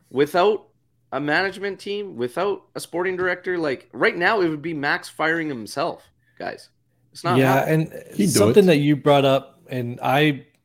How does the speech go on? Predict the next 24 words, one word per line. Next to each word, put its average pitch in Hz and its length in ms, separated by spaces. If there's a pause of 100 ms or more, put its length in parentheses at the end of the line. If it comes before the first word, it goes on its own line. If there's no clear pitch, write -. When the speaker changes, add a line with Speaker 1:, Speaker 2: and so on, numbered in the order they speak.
(160)
Speaker 2:
didn't 143 180
think 135 160
of 127 60
this. 123 200
I 117 60
think 185 220
it - 20
was 127 180
Lou 117 260
who 113 100
brought 101 320
up 98 260
that 104 180
said 110 460
Speaker 3:
Oh, - 60
boy. - 180
Speaker 2:
any 147 440
sporting 131 580
director 117 340
who 113 120
comes 110 360
in 107 380
basically 107 560 (180)
always 135 840